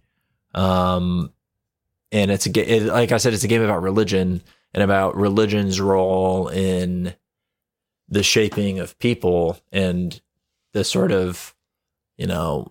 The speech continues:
the way that it doesn't ever leave you, um, and that within that language, um,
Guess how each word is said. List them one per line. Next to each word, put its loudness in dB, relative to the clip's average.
the 2
way 4
that 2
it -2
doesn't 2
ever 0
leave 0
you, -2
um, 0
and 0
that 0
within 0
that 0
language, 0
um, 0